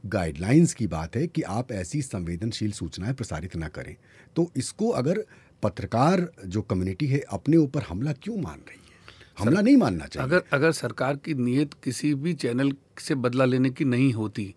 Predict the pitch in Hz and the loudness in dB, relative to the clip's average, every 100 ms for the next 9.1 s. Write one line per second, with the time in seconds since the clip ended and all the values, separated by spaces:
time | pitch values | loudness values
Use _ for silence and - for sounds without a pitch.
0 | - 92 73 _ 185 175 127 131 156 160 | -8 -8 -8 _ 2 2 0 0 -2 2
1 | 165 139 131 135 127 117 120 - 196 - | 0 2 0 0 -2 -2 -2 -4 -6 -6
2 | - 160 139 - - - 131 147 143 - | 0 0 0 -12 -8 0 0 0 -4 -2
3 | 143 117 139 147 147 156 151 135 123 131 | 0 2 0 2 0 0 2 2 2 2
4 | 147 135 131 147 143 151 135 135 170 - | 2 2 2 2 0 2 4 4 0 -2
5 | - - _ 151 151 175 180 185 175 151 | -18 -20 _ 4 6 8 6 4 4 2
6 | 143 113 135 131 180 190 - - - - | 2 0 0 2 0 -2 -14 -20 -20 -6
7 | - 190 - 160 160 208 190 160 175 139 | -4 -4 2 6 6 4 4 4 4 4
8 | 147 143 151 151 123 165 139 131 110 98 | 4 6 4 2 0 0 0 0 0 -2